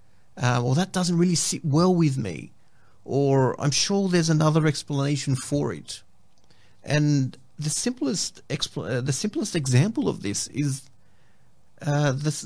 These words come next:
the, the, the, the fundamental experience of Eid al-Adha, where Allah subhanahu wa ta'ala, in His infinite wisdom, commanded Ibrahim alayhi salam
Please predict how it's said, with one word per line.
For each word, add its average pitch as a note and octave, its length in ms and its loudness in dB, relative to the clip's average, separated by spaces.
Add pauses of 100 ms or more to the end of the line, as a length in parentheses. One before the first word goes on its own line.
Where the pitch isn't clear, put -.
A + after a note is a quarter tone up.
(180)
the, D3 340 2 (180)
the, D3 600 0
the, C#3+ 360 -2
the D#3 120 0
fundamental D#3 600 0
experience D3+ 520 -2
of C3+ 100 0
Eid D#3 220 2
al-Adha, - 560 -6 (800)
where E3 200 2
Allah D3 240 2
subhanahu C#3 420 0
wa C3+ 100 2
ta'ala, C3 360 0
in C#3+ 160 0
His C3 220 2
infinite C3+ 420 -2
wisdom, C#3+ 560 -4 (720)
commanded C3+ 920 2
Ibrahim C3+ 520 4
alayhi C3+ 420 4
salam A#2 560 -4